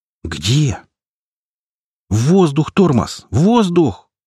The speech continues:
Словно в подтверждении в зеркале что-то мелькнуло, со звуком «вжжж» улетело вперед. Это «вжжж» неспроста. Не вертушка и уж точно не самолет, слишком мелко. Так это же дрон!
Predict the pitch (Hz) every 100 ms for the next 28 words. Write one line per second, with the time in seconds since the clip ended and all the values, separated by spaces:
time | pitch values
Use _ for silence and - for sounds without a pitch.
0 | _ _ - 101 104 - 95 - 120 120
1 | 123 139 123 92 95 131 - 117 - -
2 | 117 113 - 151 160 127 - - 117 131
3 | 151 120 92 - _ 87 120 135 139 139
4 | 135 139 135 - _ - 87 82 98 98
5 | - - - - _ _ _ _ _ _
6 | _ - 90 98 127 127 113 104 110 120
7 | - 107 104 - - - 85 - _ _
8 | _ _ _ _ - 131 147 - 127 -
9 | - 143 - 110 101 - 127 - 131 131
10 | 143 139 110 - _ _ - 82 - 87
11 | 95 90 - _ _ _ _ _ _ _
12 | _ - - 175 175 165 147 156 139 82
13 | 69